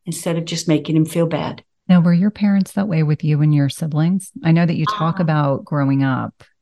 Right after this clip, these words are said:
Speaker 2: and, you know, what that was like. You had a brother and a sister. And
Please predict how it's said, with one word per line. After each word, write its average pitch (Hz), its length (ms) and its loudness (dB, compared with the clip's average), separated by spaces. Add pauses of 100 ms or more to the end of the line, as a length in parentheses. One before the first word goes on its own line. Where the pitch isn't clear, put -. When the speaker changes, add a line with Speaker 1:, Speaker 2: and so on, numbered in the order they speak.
Speaker 2:
and, 131 580 0
you 143 100 -4
know, 131 120 0
what 139 220 -2
that - 160 0
was 139 160 -4
like. 135 260 -2
You 131 80 0
had 131 80 0
a 127 40 -2
brother 139 420 0
and 135 100 2
a 131 60 -2
sister. 131 680 -4 (500)
And 139 380 0